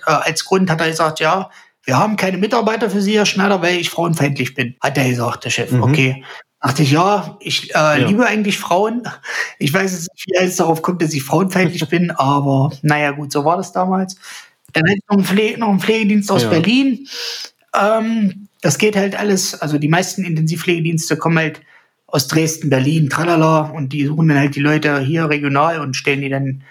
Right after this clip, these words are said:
Speaker 1: bei den Leuten ein, die wen brauchen. Darum, äh,
Speaker 2: Ja,
Speaker 1: ja.
Speaker 2: okay.
Speaker 1: Und irgendwann kam ich halt auf die Idee, „Scheiße, die gehen mir eigentlich alle auf den Sack, die Pflegedienste. Ich mach das jetzt einfach
Speaker 2: <laughs>
Speaker 1: selber.“ Das war echt hart. Das war ein sehr harter Weg mit der Krankenkasse, mit Anwalt, das alles
Speaker 2: Mhm.
Speaker 1: durchzukriegen.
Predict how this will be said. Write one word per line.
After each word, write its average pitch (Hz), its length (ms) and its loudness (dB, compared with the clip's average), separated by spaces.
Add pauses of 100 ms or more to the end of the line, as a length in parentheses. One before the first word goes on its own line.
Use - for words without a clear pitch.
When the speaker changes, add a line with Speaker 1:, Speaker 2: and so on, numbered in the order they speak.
(140)
Speaker 1:
bei 147 80 2
den 143 140 0
Leuten 147 300 0
ein, 156 200 0
die 151 140 -4
wen 127 180 -2
brauchen. 123 460 -2
Darum, 127 420 -2
äh, 127 440 0
Speaker 2:
Ja, - 20 4
Speaker 1:
ja. 143 460 0
Speaker 2:
okay. 123 340 -6
Speaker 1:
Und 160 460 -2 (320)
irgendwann 208 480 2
kam 208 220 0
ich 196 80 2
halt 196 140 0
auf 160 120 -6
die 185 160 0
Idee, 208 340 2 (440)
„Scheiße, 208 580 0 (600)
die 160 60 0
gehen 208 200 2
mir 202 120 2
eigentlich 214 280 0
alle 202 120 0
auf 190 120 0
den 165 100 2
Sack, 220 240 0
die 202 100 -6
Pflegedienste. 214 960 2 (100)
Ich - 160 0
mach 208 140 2
das 208 160 -4
jetzt 160 140 -2
einfach 196 240 0
Speaker 2:
<laughs> 165 120 0
Speaker 1:
selber.“ 185 300 4
Das 135 160 -6
war 190 160 -4
echt - 220 -2
hart. 226 320 -2
Das 156 100 -10
war 175 100 0
ein 180 80 -4
sehr 185 180 0
harter 196 240 -2
Weg 226 420 -8
mit 160 380 -2
der 160 80 2
Krankenkasse, 185 600 -2
mit 165 200 0
Anwalt, 196 480 2
das 170 140 -2
alles 190 200 0
Speaker 2:
Mhm. 120 60 2
Speaker 1:
durchzukriegen. 202 800 0